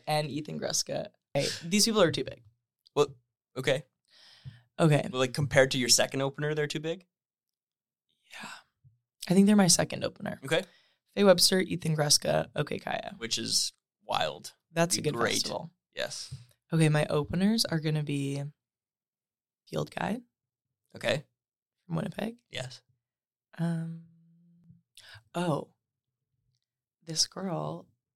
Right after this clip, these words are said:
Speaker 1: I just started listening to that's so good. Hannah Jadagu. Do you know how to say her last name? Hannah?
Speaker 2: No.
Speaker 1: She's amazing.
Speaker 2: Okay.
Speaker 1: And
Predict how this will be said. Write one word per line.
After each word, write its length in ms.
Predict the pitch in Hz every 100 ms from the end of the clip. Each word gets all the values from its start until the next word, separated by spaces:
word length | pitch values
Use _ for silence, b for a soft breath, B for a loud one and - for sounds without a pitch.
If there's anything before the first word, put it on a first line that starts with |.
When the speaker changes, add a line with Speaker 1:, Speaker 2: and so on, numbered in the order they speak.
| -
Speaker 1:
I 80 |
just 280 | 151 - 185
started 240 | - 180 165
listening 380 | 170 - 190 175
to 200 | - -
that's 220 | - - - -
so 420 | _ - - 180
good. 260 | 175 170 160 _ _ _ _ _
Hannah 640 | - 160 160 170 170 170 - _ _ _
Jadagu. 280 | 135 127 139
Do 80 | 160
you 720 | 165 _ _ _ _ _ -
know 80 | 156
how 40 |
to 40 | 170
say 140 | -
her 80 | 160
last 220 | 156 -
name? 180 | 190 196 - _
Hannah? 280 | 151 175 180 _ _ _ _ _ _ _
Speaker 2:
No. 480 | 135 127 190 - - _
Speaker 1:
She's 240 | - 175 160
amazing. 480 | 147 139 131 135 131
Speaker 2:
Okay. 340 | 123 170 123 - _ _ _ _ _ _ _
Speaker 1:
And 420 | 190 151 151 185